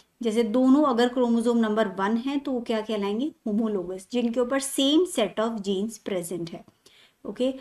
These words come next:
और जो, अ, हमारा क्रॉसिंग ओवर होता है ये कब होता है, प्रोफेज वन के अंदर, meiosis की प्रोफेज वन के अंदर, और उसकी भी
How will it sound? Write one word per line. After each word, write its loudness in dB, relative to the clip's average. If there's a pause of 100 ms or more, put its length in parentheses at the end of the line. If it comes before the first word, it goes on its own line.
(260)
और 4
जो, 4
अ, -2 (400)
हमारा 2
क्रॉसिंग 2
ओवर 4
होता 0
है 0
ये -2
कब -2
होता 0
है, -2 (340)
प्रोफेज 2
वन 0
के -2
अंदर, 0 (120)
meiosis -2
की 0
प्रोफेज -2
वन 2
के -4
अंदर, -2 (380)
और 0
उसकी -2
भी 0